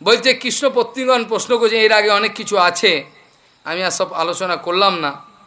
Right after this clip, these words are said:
একদা কি, কি করছেন, একদা কৃষ্ণ পত্ন্যঃ শ্রীকৃষ্ণ বিরাহাতুরাহা কালিন্দীম মুদিতম, হ্যাঁ,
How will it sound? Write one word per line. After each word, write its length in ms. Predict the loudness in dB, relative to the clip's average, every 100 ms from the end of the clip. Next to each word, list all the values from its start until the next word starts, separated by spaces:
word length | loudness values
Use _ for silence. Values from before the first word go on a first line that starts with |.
| _ _ _ _ _ _ -2
একদা 400 | 0 4 4 4
কি, 200 | 0 -4 -10 -10
কি 120 | -6
করছেন, 400 | 0 2 2 0
একদা 760 | 0 -2 2 4 6 4 2 -12 -20 -20 _ _ -4
কৃষ্ণ 340 | -4 -2 -2 0
পত্ন্যঃ 460 | 0 -2 0 2 4 4 4 0 -10 -20 -20 _ -6
শ্রীকৃষ্ণ 600 | -4 -2 -4 -4 -2 -2
বিরাহাতুরাহা 1200 | 0 0 0 2 0 0 2 4 6 4 4 0 0
কালিন্দীম 720 | 2 2 0 2 2 2 -6 -18 _ _ _ -16
মুদিতম, 800 | -8 -6 -4 0 2 2 0 -8 -18 -20 _ _ _ _ _ _ _ _ _ _ -4
হ্যাঁ, 420 | 2 4 2 0